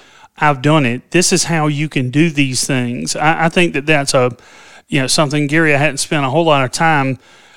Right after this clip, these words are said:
thinking about is the ability to reach out and use social media, not for finding a job, but really for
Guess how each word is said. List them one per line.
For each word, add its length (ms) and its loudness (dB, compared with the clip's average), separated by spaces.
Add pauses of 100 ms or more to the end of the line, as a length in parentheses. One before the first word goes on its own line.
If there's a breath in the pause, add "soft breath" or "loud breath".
(160 soft breath)
thinking 360 0
about 340 2
is 300 0
the 180 -2
ability 560 0
to 220 -2
reach 420 -2
out 440 0 (300 loud breath)
and 160 0
use 240 -2
social 520 2
media, 520 0
not 280 0
for 100 -4
finding 420 2
a 80 -2
job, 560 -4 (320)
but 180 0
really 340 0
for 520 2